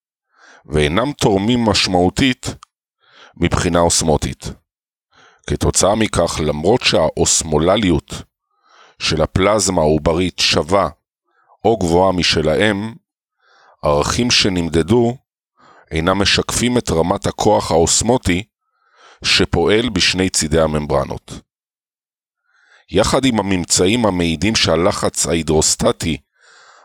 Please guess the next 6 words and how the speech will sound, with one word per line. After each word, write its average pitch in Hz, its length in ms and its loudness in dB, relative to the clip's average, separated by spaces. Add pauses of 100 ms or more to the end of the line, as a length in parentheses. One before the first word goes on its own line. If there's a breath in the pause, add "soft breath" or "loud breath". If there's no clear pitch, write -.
(100)
עשוי - 340 0
להיות 101 220 2
גבוה 85 420 0
יותר 87 300 0
בווריד 76 800 -2
הטבורי, 82 600 0